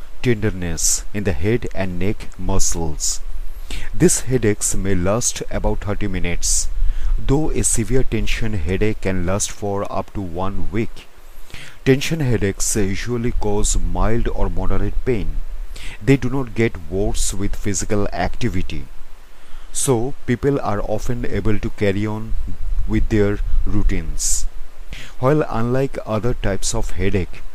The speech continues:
tension headaches do not cause nausea or vomiting. People may feel increased sensitivity to either noise or light. Diagnosis. The doctor will review the pens-, uh,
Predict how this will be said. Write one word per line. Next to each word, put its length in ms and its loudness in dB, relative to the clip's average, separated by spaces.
tension 340 -2
headaches 540 2
do 180 0
not 180 -2
cause 420 2
nausea 640 0
or 220 0
vomiting. 600 0
People 280 2
may 180 2
feel 340 4
increased 640 0
sensitivity 1040 2
to 160 -2
either 340 0
noise 800 0
or 240 0
light. 520 -2
Diagnosis. 840 0
The 100 2
doctor 380 -4
will 240 0
review 380 0
the 180 0
pens-, 360 -2
uh, 120 -4